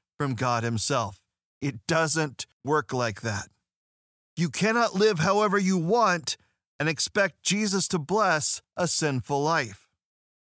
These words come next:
The great news is that when you posture your heart to practice obedience to Christ, it opens up a whole world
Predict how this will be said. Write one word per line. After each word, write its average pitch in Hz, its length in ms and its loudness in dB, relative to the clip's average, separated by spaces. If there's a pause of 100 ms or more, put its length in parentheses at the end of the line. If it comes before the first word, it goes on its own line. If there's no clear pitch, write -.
The 151 80 -2
great 202 320 0
news 202 280 0
is 123 400 0 (160)
that 135 140 -2
when 151 220 0
you 135 140 0
posture 208 580 -2
your 247 160 0
heart 139 440 -2 (180)
to 165 100 0
practice 196 680 0
obedience 202 840 0
to 214 120 -2
Christ, 190 640 -2 (340)
it 143 220 -4
opens 202 460 -2
up 147 260 0 (160)
a 127 140 -2
whole 185 360 0
world 135 520 0